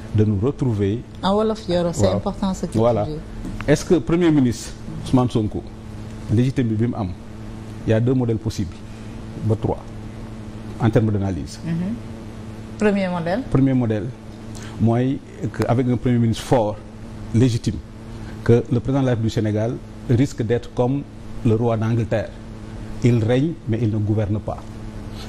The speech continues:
Speaker 1: Et c'est pourquoi ñiy comparer ak soixante-deux, ils se trompent. Crise de soixante-deux dafa am parce que Senghor ne voulait pas être réduit au même titre que le roi d'Angleterre.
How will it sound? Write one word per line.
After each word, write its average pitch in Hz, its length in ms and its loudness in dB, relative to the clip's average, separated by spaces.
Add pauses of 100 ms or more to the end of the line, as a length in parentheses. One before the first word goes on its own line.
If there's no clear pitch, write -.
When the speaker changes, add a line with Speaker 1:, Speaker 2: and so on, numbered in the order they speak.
(120)
Speaker 1:
Et 127 40 8
c'est 151 160 6
pourquoi 147 340 2
ñiy 143 180 6
comparer 151 380 2
ak - 100 -2
soixante-deux, 117 380 2
ils 143 80 0
se 135 80 2
trompent. 123 300 0 (800)
Crise 190 160 6
de 196 80 4
soixante-deux 160 280 4
dafa 139 260 2
am 135 120 2
parce - 220 0
que 151 80 2
Senghor 151 360 4
ne 143 100 4
voulait 131 280 4
pas 135 220 2
être 135 180 2
réduit 123 400 4
au 123 80 4
même 131 160 4
titre - 220 -2
que - 80 2
le 120 80 4
roi 117 160 2
d'Angleterre. 120 460 2